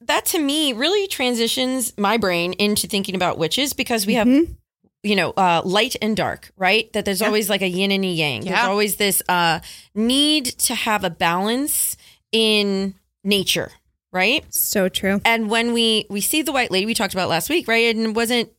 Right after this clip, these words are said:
Speaker 1: something that necessarily was evil. And I don't equate white with evil, right? 'Cause
Speaker 2: Mm-hmm.
Speaker 1: symbolism.
Speaker 3: Yeah.
Speaker 1: Okay.
Speaker 2: Mm-hmm.
Speaker 1: So when I'm thinking of these things, right, we could have good witches, we could have bad witches. We've all seen The Wizard of Oz.
Speaker 2: Yep.
Speaker 1: Right?
Speaker 3: Absolutely.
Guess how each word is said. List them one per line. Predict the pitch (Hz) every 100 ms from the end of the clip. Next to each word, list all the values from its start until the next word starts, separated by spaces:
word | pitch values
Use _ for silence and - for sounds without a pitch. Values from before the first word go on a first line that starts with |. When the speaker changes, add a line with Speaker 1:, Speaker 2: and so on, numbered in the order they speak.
| _
Speaker 1:
something | - - 285 269
that | 233
necessarily | 196 196 - 180 175
was | 165 -
evil. | 220 214 151 151 214 185
And |
I | 196
don't | 247
equate | 214 - 190 175
white | 156 151
with | 185 185
evil, | 143 - 202 -
right? | 170 226
'Cause | - 208
Speaker 2:
Mm-hmm. | 226 254
Speaker 1:
symbolism. | - 165 151 135 131 175 175
Speaker 3:
Yeah. | 233
Speaker 1:
Okay. | 214 165 226
Speaker 2:
Mm-hmm. | 214 208 247 - _ _ _
Speaker 1:
So | - 285 277 262 -
when | 240 277
I'm | 277 262
thinking | 339 453 480 330
of | 233
these | 226 -
things, | 220 220
right, | 214
we | 185
could | 196 240
have | 185 165
good | 156 151
witches, | 175 - 370 392
we | 220
could | 147
have | -
bad | 151 170
witches. | 233 -
We've | 226 254
all | 262 254
seen | - 247
The | 220
Wizard | 202 185
of | 175
Oz. | 170 170 - _ _ _
Speaker 2:
Yep. | 214 226
Speaker 1:
Right? | 208 214 - _ _ _ -
Speaker 3:
Absolutely. | 175 - 240